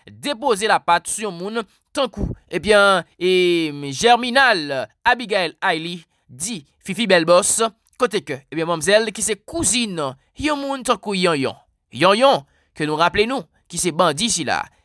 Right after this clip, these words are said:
ki t ap, ki fonde egzakteman gwoup gang kat san marozo an ki nan prizon ozetazini, nan moman ebyen la se kouzin li ke lapolis arive fouke,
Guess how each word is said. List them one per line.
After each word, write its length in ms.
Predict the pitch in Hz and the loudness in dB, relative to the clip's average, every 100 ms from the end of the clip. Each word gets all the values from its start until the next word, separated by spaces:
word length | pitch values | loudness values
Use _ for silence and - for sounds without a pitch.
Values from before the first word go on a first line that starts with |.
| _ | _
ki 140 | - 185 | -8 0
t 80 | |
ap, 140 | 147 127 - 143 139 | 0 0 -6 -10 -8
ki 140 | 185 | -6
fonde 420 | 208 220 214 247 - - - | -2 -2 2 0 0 -8 -6
egzakteman 640 | 151 180 - 196 127 90 | 0 0 2 -2 -2 -10
gwoup 280 | 90 208 - 110 _ _ | -8 -6 -4 -4 _ _
gang 480 | 95 120 277 165 135 - | -4 2 2 2 -2 -2
kat 180 | 190 | -2
san 120 | 196 165 | 2 2
marozo 440 | 147 147 123 131 | 2 0 -4 -4
an 100 | 156 - _ _ | -4 -8 _ _
ki 160 | - 269 | -2 2
nan 140 | 240 | 2
prizon 320 | 226 202 143 - | 0 -4 -4 -4
ozetazini, 480 | 170 160 151 139 139 | -4 0 0 0 -6
nan 80 | 127 | -8
moman 320 | 120 123 147 - | -6 -4 -4 -6
ebyen 380 | 135 139 135 131 | -8 -6 -6 0
la 300 | 147 165 180 _ - | 2 2 0 _ -18
se 240 | - - 220 | -10 -6 -6
kouzin 400 | 214 262 175 165 | -6 -6 -6 -8
li 140 | 175 185 _ - | -10 -12 _ -2
ke 80 | 202 | 0
lapolis 320 | 151 160 - | 0 -4 -2
arive 280 | 156 147 139 | -2 -2 -4
fouke, 320 | 135 131 165 | -10 -8 -8